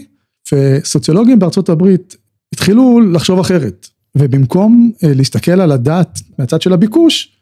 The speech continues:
זאת אומרת במובן של כמה אנשים רוצים דת, ואז זה יכול להסביר את התנודות בכמות ההשתתפות בכנסיות, נניח בימי ראשון. הם טענו שהתנודות בהשתתפות הדתית לא נובעות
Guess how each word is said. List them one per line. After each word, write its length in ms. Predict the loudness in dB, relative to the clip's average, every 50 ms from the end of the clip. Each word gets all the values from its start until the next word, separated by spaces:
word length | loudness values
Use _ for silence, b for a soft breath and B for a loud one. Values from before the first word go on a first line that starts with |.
| _ _ _ _ _
זאת 100 | -8 -4
אומרת 260 | -2 0 0 0 0
במובן 420 | 0 -2 0 0 0 0 0 0
של 180 | 0 0 -2 -4 -2 -2
כמה 220 | -2 0 0 0
אנשים 280 | 0 -2 0 0 0 2
רוצים 420 | 0 0 -2 0 2 2 2 2
דת, 380 | 2 0 -4 -4 -6 _ -20 -12
ואז 600 | -8 -6 -4 -2 -2 -2 -2 -4 -6 -12 -18 -20 _ _ -20
זה 180 | -16 -12 -12
יכול 180 | -10 -6 -4 -2
להסביר 440 | -2 -2 -4 -4 -2 -2 -2 -2 -4
את 100 | -6 -8
התנודות 580 | -10 -8 -6 -4 -4 -2 -2 -2 -2 -2 -4 -4
בכמות 520 | -4 -2 -2 -2 -4 -6 -6 -6 -6 -4 -4
ההשתתפות 400 | -6 -6 -6 -8 -6 -8 -8 -8
בכנסיות, 600 | -8 -6 -6 -6 -4 -2 -2 -2 -2 -4 -4 -6
נניח 240 | -10 -10 -10 -12
בימי 240 | -12 -10 -10 -10 -8 -8
ראשון. 260 | -10 -10 -10 -12 -14 -14 _ _ _ _ _ _ _ _ _ -6
הם 80 | -6 -2
טענו 300 | -2 0 2 2 2 2
שהתנודות 1400 | 2 0 0 0 2 0 0 0 -2 -2 -6 _ _ _ -6 -6 -4 -2 0 0 0 2 2 0 0 0 0 0 0
בהשתתפות 440 | -2 -2 -2 -2 -4 -2 -2 0 0
הדתית 500 | 0 0 -2 0 0 0 0 0 0 0
לא 140 | 2 2
נובעות 560 | 2 2 2 2 2 2 0 0 -2 -4 -10